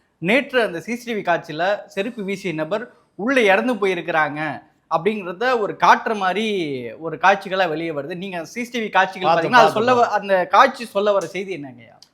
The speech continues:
Speaker 2: இல்ல, அதாவது, நான் தான் மீண்டும் மீண்டும் இதுல என்ன சொல்றேன்னா,
Speaker 1: ம்.
Speaker 2: இந்த வ-, குளறுபடிகளுக்கு அத்தனைக்கும் காரணமே விஜயோ தாவேகா நிர்வாகிகளும் தான்.
Speaker 1: ம்.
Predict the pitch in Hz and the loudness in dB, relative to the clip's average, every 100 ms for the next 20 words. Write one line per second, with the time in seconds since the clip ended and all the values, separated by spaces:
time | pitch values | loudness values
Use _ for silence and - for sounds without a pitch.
0 | _ 160 123 113 131 170 165 147 170 190 | _ -8 -6 -2 0 0 0 -2 -2 -2
1 | 147 107 - _ _ _ _ _ 123 117 | -4 -6 -14 _ _ _ _ _ -14 -10
2 | 143 131 131 175 170 165 156 165 160 135 | -8 -6 -6 -6 -6 -8 -8 -6 -4 -4
3 | 135 135 120 120 120 127 117 98 110 _ | -6 -10 -12 -10 -10 -8 -10 -12 -18 _
4 | _ _ 127 123 _ _ _ _ _ _ | _ _ -20 -20 _ _ _ _ _ _
5 | 143 139 139 131 127 123 120 107 120 - | -12 -6 -2 -2 -2 -6 -10 -14 -18 -14
6 | - 202 233 240 208 180 165 160 151 117 | -4 0 0 0 -4 -4 -4 -8 -8 -12
7 | - _ 196 190 185 - 185 143 127 139 | -14 _ -4 -2 -4 -6 -10 -6 -2 -2
8 | 151 139 131 160 127 127 139 151 165 190 | -2 -6 -8 -10 -8 -8 -8 -8 -8 -10
9 | _ _ _ _ - 135 160 156 131 143 | _ _ _ _ -2 0 2 0 -2 -6
10 | 143 117 120 120 110 104 95 98 - _ | -8 -8 -10 -10 -12 -16 -20 -20 -20 _
11 | _ _ _ 156 127 | _ _ _ -18 -18